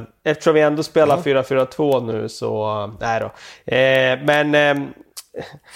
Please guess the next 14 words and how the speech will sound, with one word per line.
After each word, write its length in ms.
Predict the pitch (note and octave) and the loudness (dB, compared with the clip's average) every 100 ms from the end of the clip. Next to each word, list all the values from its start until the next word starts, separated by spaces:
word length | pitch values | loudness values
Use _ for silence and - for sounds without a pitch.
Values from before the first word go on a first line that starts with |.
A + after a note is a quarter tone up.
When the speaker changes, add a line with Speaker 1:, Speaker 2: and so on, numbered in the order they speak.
| - - | -20 -20
Speaker 1:
nej, 320 | - C#3 D3+ | -4 2 2
men, 300 | D#3+ E3 D#3+ | 4 4 6
ehm, 680 | D#3+ D#3 D3+ D3 D3 D3 C#3+ D#3 | 4 6 6 6 4 2 0 -2
jag 120 | D#3 | 0
tycker 280 | E3+ F3 D3+ | 0 2 0
att 120 | - | 2
han 240 | D3 C#3 | -2 0
har 120 | C#3 C3 | -2 0
varit 300 | C#3 C3+ - | 2 2 0
så 120 | D3 | -2
otroligt, 1200 | D#3 C#3+ - F3 F3+ E3+ D3+ B2 A#2+ A2+ - - B2 | -2 -4 -2 4 6 6 4 4 2 0 -10 -14 -8
ehm, 840 | B2 A#2+ A#2 A#2 A2+ A2 G#2+ G#2+ - _ _ - | -4 -2 -2 -2 -4 -6 -10 -16 -20 _ _ -4
utslagsgivande 1040 | D3+ C3+ - C3 D3 C#3+ C3 A#2 A2 A2 - | -2 -2 0 0 2 2 2 -2 -4 -8 -6
för, 420 | A#2 A2+ A2 | -6 -4 -6